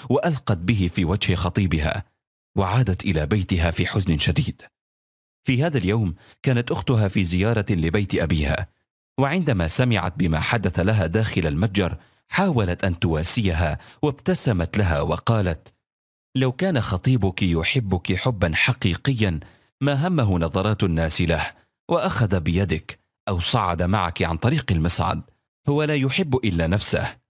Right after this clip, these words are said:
ولو أحبك لغار عليك ومنعك من الخروج متبرجة متعطرة، فلا تندمي،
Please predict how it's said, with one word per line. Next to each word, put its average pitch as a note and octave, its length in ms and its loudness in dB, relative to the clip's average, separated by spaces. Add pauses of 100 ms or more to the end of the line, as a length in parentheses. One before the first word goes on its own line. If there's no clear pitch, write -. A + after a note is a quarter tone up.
(280)
ولو E2+ 220 0
أحبك G2 720 0 (180)
لغار A#2+ 380 2
عليك F2+ 640 -2 (300)
ومنعك C#3 520 0
من G2 140 2
الخروج G2 480 0
متبرجة F2+ 800 0
متعطرة، F2+ 960 -2 (460)
فلا D3+ 180 0
تندمي، A#2 520 -2